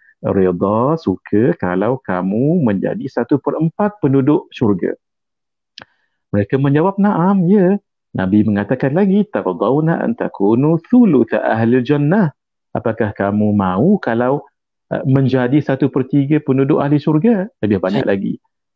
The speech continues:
Speaker 1: Ha, lalu mereka mengatakan, "Naam." Ya. Lalu Nabi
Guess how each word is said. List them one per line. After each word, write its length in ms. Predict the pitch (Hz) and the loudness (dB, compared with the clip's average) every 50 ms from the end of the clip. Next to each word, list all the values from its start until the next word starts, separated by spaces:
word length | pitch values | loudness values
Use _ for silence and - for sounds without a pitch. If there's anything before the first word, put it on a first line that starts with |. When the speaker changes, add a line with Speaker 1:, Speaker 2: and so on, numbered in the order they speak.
| _ _ _ _ _ | _ _ _ _ _
Speaker 1:
Ha, 160 | 110 95 92 | -2 0 2
lalu 140 | 104 120 127 120 113 | 2 2 2 2 0
mereka 200 | 110 110 120 104 | 0 0 -2 -2
mengatakan, 480 | 92 90 87 - - - - - 175 156 | -2 -4 -6 -6 -6 -8 -4 -4 -2 -2
"Naam." 560 | 165 185 185 170 180 202 220 220 208 165 143 - _ _ _ _ _ _ _ _ _ _ _ | 0 0 0 2 2 4 4 4 4 2 0 -4 _ _ _ _ _ _ _ _ _ _ _
Ya. 400 | - 185 208 190 175 202 208 - _ _ _ _ _ - | 2 4 4 4 4 2 0 -2 _ _ _ _ _ -4
Lalu 160 | - 110 113 | 0 0 2
Nabi 300 | 104 98 90 98 113 | 2 0 0 2 2